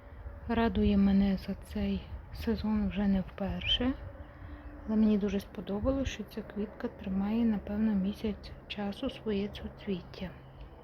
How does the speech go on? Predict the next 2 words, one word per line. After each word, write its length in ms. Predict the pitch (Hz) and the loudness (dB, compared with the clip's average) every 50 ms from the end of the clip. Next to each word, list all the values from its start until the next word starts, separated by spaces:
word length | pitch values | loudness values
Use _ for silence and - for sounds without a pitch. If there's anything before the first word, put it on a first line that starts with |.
| - - - - - - - - - - - - - - - - - - - - - - - - - - - - - - - - - - - - - - - - - - - - - - - - - - - - - | -20 -20 -20 -20 -20 -20 -20 -20 -20 -20 -20 -18 -18 -18 -18 -18 -18 -16 -16 -16 -16 -16 -18 -18 -18 -18 -18 -18 -20 -20 -20 -20 -20 -20 -20 -20 -20 -20 -20 -20 -20 -20 -20 -20 -20 -20 -20 -20 -20 -20 -20 -10 -2
Дуже 280 | 196 214 208 190 190 | 2 4 4 4 4
яскрава, 760 | 180 180 180 - - - - - - 190 208 214 226 240 277 | 2 0 -2 -6 -10 -14 -12 -8 -6 -4 -2 0 0 0 0